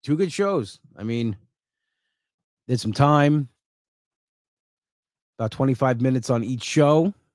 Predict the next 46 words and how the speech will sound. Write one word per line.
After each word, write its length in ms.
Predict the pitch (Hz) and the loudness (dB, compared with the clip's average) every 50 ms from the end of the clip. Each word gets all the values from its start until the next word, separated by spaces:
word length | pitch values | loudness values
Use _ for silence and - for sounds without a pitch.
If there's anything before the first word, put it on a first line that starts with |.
| _ _ _ | _ _ _
um, 720 | - 110 110 110 113 113 110 110 110 110 110 110 104 92 85 _ _ _ _ _ _ _ _ _ _ | -6 -4 -2 -2 -2 -2 -2 -2 -2 -2 -2 -2 -4 -6 -8 _ _ _ _ _ _ _ _ _ _
which 320 | - 110 117 117 - - | -6 -4 -4 -4 0 0
is 340 | 127 113 104 101 - - - | -2 -2 -2 -6 -8 -10 -12
a 180 | - - 101 104 - - - 80 85 _ _ 98 | -10 -12 -12 -12 -14 -18 -20 -20 -20 _ _ _
good 120 | 127 165 165 | -2 0 2
amount 220 | 160 165 160 156 | 2 2 2 2
of 60 | 139 | 2
time. 380 | - 151 151 151 151 147 139 - - - - - | 4 4 4 4 2 2 0 -2 -6 -16 -10 -8
I, 160 | 117 123 - - | -6 -6 -6 -4
I 140 | 123 139 139 - _ _ _ _ _ _ | -4 -6 -6 -6 _ _ _ _ _ _
actually, 340 | 107 127 139 - - 131 101 | -8 -8 -8 -6 -6 -6 -4
I 60 | 95 | -6
had 140 | 98 90 - | -6 -8 -10
some, 160 | 107 104 - | -12 -12 -10
a 160 | 90 90 - - _ _ | -12 -12 -14 -14 _ _
couple 240 | - 127 - 156 180 | -6 -6 0 2 2
of 80 | 185 156 | 2 2
new 120 | 135 110 | 2 0
things 300 | - - 101 110 117 107 | 0 -2 -2 0 0 0
I, 120 | 101 98 | -2 -2
I 100 | - - | -2 -4
used, 460 | 98 92 90 87 98 117 143 - - _ _ _ _ _ _ _ _ _ _ _ _ _ _ _ _ _ _ - | -4 -4 -4 -4 -6 -6 -6 -10 -14 _ _ _ _ _ _ _ _ _ _ _ _ _ _ _ _ _ _ -6
and 320 | 113 110 110 107 107 107 | -4 -2 0 0 0 0
I, 220 | 101 101 - 92 | -2 -4 -4 -6
I 40 | 95 | -8
think 240 | 92 - 113 117 113 | -6 -4 -6 -2 0
they 100 | 139 147 | 2 4
went 180 | 143 139 110 104 | 4 4 4 2
well. 320 | 104 95 92 117 170 170 - | 0 -2 -2 -2 -4 -6 -8
<laughs> 440 | _ - _ 117 95 - - - - | _ -20 _ -20 -14 -14 -12 -4 -2
Um, 160 | 127 117 107 | -2 -2 -2
I 60 | 110 | -4
got 200 | 107 127 127 120 | -4 -4 -4 -4
some 200 | - - - 117 | -6 -4 -4 -2
laughs 280 | 110 101 101 104 - - | -2 -2 -4 -6 -8 -8
with 140 | 117 101 120 | -6 -2 -2
it, 160 | 131 156 - _ - _ _ _ _ _ _ _ _ _ _ _ _ _ _ _ _ _ _ _ _ _ _ | -2 -2 -2 _ -18 _ _ _ _ _ _ _ _ _ _ _ _ _ _ _ _ _ _ _ _ _ _
and 100 | 135 147 | 0 0
it's 80 | 160 160 | 2 2
just 140 | 175 143 - | 0 0 0
getting 160 | 202 151 175 | 0 2 2
me 80 | 175 156 | 2 2
back 280 | 127 165 160 160 - | 4 2 2 2 0
in 80 | 170 165 | 0 2
that 140 | 151 147 143 | 2 0 2
rhythm. 360 | 160 165 151 123 95 87 | 2 2 2 0 -4 -6